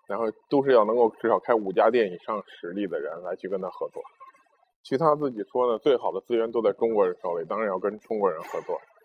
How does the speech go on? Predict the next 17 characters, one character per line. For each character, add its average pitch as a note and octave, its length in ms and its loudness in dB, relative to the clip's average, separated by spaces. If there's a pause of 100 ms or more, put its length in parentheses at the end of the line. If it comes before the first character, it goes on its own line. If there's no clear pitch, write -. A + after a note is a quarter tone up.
(880)
而 C3+ 120 10
且 D#3+ 100 10
每 B2+ 220 4
一 F2+ 60 -4
家 A#2 180 4
店， A#2 220 4
不 B2 80 -2
管 F#2 340 0 (140)
他 C#3+ 260 4
没 A#2+ 140 2
有 C3+ 80 8 (160)
完 G#2+ 160 4
全 A2+ 120 0
的 G#2 80 0
加 A2 160 2
盟 G#2 220 -2
店， G2+ 200 2